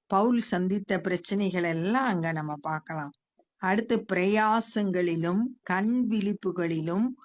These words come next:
உபவாசங்களிலும், இந்த மூணும் வந்து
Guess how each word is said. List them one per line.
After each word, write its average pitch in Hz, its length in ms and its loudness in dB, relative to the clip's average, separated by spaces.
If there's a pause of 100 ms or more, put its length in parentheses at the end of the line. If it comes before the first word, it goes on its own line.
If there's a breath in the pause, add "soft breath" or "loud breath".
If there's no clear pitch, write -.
(360 soft breath)
உபவாசங்களிலும், 180 1080 2
இந்த 233 280 2
மூணும் 240 420 2
வந்து 202 480 0